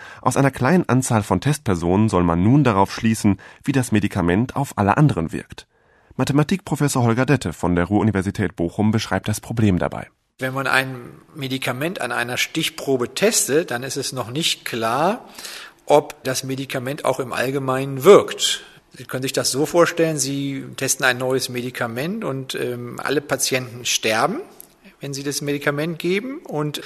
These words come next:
Speaker 2: es könnte aber auch sein, dass Sie gerade die Patienten so ungünstig gewählt haben, dass die auch ohne das Medikament gestorben wären.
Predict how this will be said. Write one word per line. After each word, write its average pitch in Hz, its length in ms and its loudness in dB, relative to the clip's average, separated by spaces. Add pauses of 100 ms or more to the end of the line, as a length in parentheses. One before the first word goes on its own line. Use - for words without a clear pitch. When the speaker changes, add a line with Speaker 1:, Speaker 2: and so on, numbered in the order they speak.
(260)
Speaker 2:
es - 120 -8
könnte 175 220 2
aber 147 140 2
auch 143 120 0
sein, 131 340 0
dass 147 140 -2
Sie 143 100 -8
gerade 135 220 2
die 131 120 -8
Patienten 127 400 -4
so 151 180 0
ungünstig 160 540 0
gewählt 135 460 -2
haben, 165 180 0
dass 143 160 -2
die 135 140 -2
auch - 80 -4
ohne 208 240 -2
das 117 180 0
Medikament 101 580 -8
gestorben 82 600 -6
wären. - 260 -16